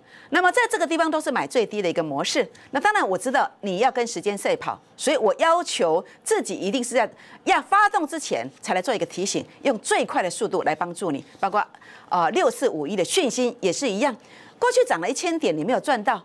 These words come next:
或者放空赔钱的，一定要大赚。那我们用这个方式，用这个方式，每一次都大涨小回，每一次呢在这个地方就是要让，让你安心，让你可以抱得牢，而且呢赚最多，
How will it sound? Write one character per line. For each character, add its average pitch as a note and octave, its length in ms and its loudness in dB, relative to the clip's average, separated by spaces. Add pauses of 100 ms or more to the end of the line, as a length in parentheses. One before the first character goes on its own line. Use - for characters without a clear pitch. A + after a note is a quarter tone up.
或 - 80 -2
者 G3+ 120 2
放 B3 240 -2
空 A#3 180 -2
赔 A3 160 -4
钱 - 240 -6
的， - 220 -4
一 F#3 100 -4
定 A#3+ 80 0
要 A3+ 100 2
大 G3 160 0
赚。 E3+ 220 -4 (200)
那 A#3+ 140 -2
我 G3 120 0
们 G3+ 100 -4
用 B3+ 100 0
这 A3+ 120 -4
个 F3+ 80 0
方 G#3 200 -4
式， G3 220 -6 (380)
用 A4+ 160 2
这 G#4+ 80 0
个 D#4+ 80 2
方 F4+ 200 0
式， F4+ 240 -2
每 F#3 140 -2
一 - 20 -2
次 D4 120 -2
都 C#4+ 80 2
大 C#4 160 0
涨 D#3+ 180 -6
小 A#2+ 180 -4
回， C3+ 300 -8 (240)
每 G3 200 0
一 - 20 0
次 D4 160 -2
呢 B3+ 120 2
在 C4 140 0
这 B3+ 100 -2
个 G#3 80 0
地 G3+ 120 0
方 A3+ 160 -2
就 C#4 160 0
是 C4 100 0
要 A#3+ 80 2
让， F#3+ 240 -2
让 A#3 180 -2
你 D#3+ 140 -8
安 D4 180 0
心， D#4 300 0 (280)
让 C4+ 220 0
你 F3+ 80 -8
可 E3+ 160 -6
以 G#3 100 2
抱 C#4 380 2
得 F3+ 160 0
牢， D#3 400 2 (120)
而 A3 100 2
且 A#3 160 -6
呢 E3+ 160 0
赚 D4 220 -2
最 A3+ 200 2
多， A#3+ 340 2